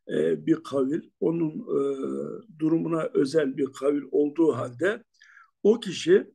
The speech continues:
o, e, o kavili tercih eden kişi, e, bunu düşünmeyip, e, kendine özgü olan, kendi istidadına özgü olan, kendine mahsus olan, kendine özel olan bu kavili,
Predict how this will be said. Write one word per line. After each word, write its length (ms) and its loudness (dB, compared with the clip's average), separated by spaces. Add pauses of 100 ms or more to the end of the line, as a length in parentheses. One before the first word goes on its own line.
(280)
o, 480 -2
e, 320 -6 (180)
o 140 0
kavili 420 0
tercih 420 4
eden 240 -6
kişi, 560 2 (680)
e, 260 4
bunu 380 6
düşünmeyip, 640 2 (540)
e, 140 -4
kendine 420 2
özgü 380 2
olan, 320 0
kendi 300 -2
istidadına 560 -2
özgü 400 -2
olan, 260 0
kendine 380 -2
mahsus 460 -6
olan, 260 -2
kendine 320 2
özel 260 4
olan 280 -4
bu 80 -10
kavili, 520 0